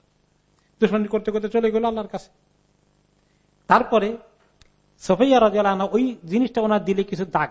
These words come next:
কেটেছে already ওই সময়ই। দুই নম্বর হচ্ছে ওনার বিয়ে হয়ে গেছিল, আহ, যুদ্ধের আগেই ওনার বিয়ে হয়ে গেছিল। তা বিয়ে, যুদ্ধের সময় তার স্বামী মারা যায় আর কি। আহ,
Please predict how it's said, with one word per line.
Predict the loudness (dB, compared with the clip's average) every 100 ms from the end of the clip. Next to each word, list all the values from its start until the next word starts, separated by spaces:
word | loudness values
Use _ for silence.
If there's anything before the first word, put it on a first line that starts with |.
| -8
কেটেছে | -18 -16 -2 0
already | 2 0 -2 -4 -6 -8
ওই | -10
সময়ই। | -8 -6 -6 -6 -12 _ _ _ _ _ _ _ _ _ _ _ _ _ -2
দুই | 0
নম্বর | 2 -2 -4
হচ্ছে | -8 -10 -14 -14 -16 -20 _ _ _ _ _ _ -4
ওনার | 0 2
বিয়ে | 2 2
হয়ে | 2 0
গেছিল, | -4 -10 -14 -14
আহ, | -20 _ _ _ _ _ _ _ _ -10 -8
যুদ্ধের | -10 -8 -10
আগেই | -8 -8
ওনার | -8 -8
বিয়ে | -10 -10
হয়ে | -8 -8
গেছিল। | -8 -10 -12 -14 _ _
তা | -12
বিয়ে, | -6 -6
যুদ্ধের | -4 -6 -8
সময় | -8 -6
তার | -6 -6 -8
স্বামী | -4 -2
মারা | -2 -2
যায় | -4 -10
আর | -18
কি। | _ -20 -20 _ _ _ _ _ _ _ _ _ _ -4
আহ, | 0 0 -2